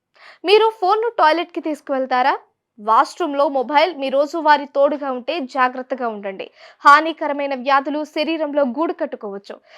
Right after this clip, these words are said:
ఇది అందరికీ చిన్న విషయంగా అనిపించవచ్చు, కానీ పరిణామాలు చాలా భయంకరంగా ఉంటాయి. పరిశోధకుల అభిప్రాయం ప్రకారం టాయిలెట్ యొక్క తడి వాతావరణంలో బ్యాక్టీరియా వేగంగా వృద్ధి చెందుతుంది. మొబైల్ని ఆ ప్రదేశంలో ఉంచడం వల్ల బ్యాక్టీరియా త్వరగా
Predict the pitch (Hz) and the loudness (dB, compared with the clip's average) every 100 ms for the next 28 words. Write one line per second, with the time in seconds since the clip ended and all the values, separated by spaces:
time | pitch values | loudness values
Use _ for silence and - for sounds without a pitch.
0 | - 320 330 - 285 311 349 349 330 - | -10 -6 -4 2 2 2 -4 -4 -8 -6
1 | 330 330 302 320 302 285 269 262 262 262 | -4 -4 -4 -4 -2 -2 -2 -6 -8 -8
2 | 220 196 - _ - 262 294 302 302 320 | -10 -10 -16 _ 2 2 2 -2 -2 -2
3 | 302 294 311 339 294 277 262 302 320 339 | 0 0 -2 0 2 2 0 -2 -4 -4
4 | 320 269 202 190 - - - _ 330 339 | -2 -2 -4 -6 -14 -16 -20 _ 0 0
5 | 381 381 370 339 302 262 302 302 302 302 | 0 -4 -2 0 0 -2 -2 2 2 2
6 | 285 285 294 320 440 - 349 339 339 330 | -4 0 2 2 -2 0 2 2 -2 -4
7 | 320 311 311 302 294 311 294 294 277 247 | -4 0 0 2 0 2 0 2 0 0
8 | 240 240 277 254 254 - 294 247 285 254 | -6 -4 -2 2 2 2 -8 -4 -4 0
9 | 262 277 247 294 262 285 311 302 269 202 | -2 -2 -8 -8 -6 -6 -6 -8 -10 -10
10 | 202 185 180 - - - 285 294 349 330 | -12 -12 -14 -16 -20 0 0 4 2 2
11 | 311 320 262 277 302 302 302 302 269 247 | -2 0 0 2 -2 -6 -6 -4 -2 -4
12 | 247 254 247 214 247 294 240 254 - 277 | -8 -8 -6 -2 0 2 2 0 -2 -8
13 | 247 285 285 254 254 | -4 -6 -2 -2 -2